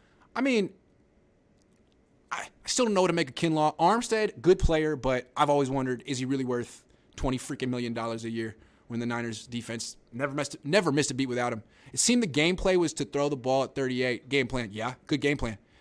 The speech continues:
That was Washington's game plan, too. I guess, uh, the Raiders did their homework. Wish we had Verrett and Mosley right now. Yup. Imagine the Niners without C M C this year. I don't know. I really like Jordan Mason.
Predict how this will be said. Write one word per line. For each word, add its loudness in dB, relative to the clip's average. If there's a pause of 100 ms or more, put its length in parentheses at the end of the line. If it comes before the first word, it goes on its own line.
That 4
was 0
Washington's 4
game -2
plan, -4
too. -2 (640)
I -2
guess, 4
uh, 2 (220)
the -6
Raiders 0
did -2
their -2
homework. -4 (580)
Wish 4
we 2
had 4
Verrett 4
and -2
Mosley 2
right 0
now. -6 (340)
Yup. -12 (360)
Imagine 2
the -2
Niners 0
without -2
C -2
M -2
C -4
this -6
year. -16 (2500)
I 0
don't 0
know. 0
I 4
really 2
like -4
Jordan -8
Mason. -10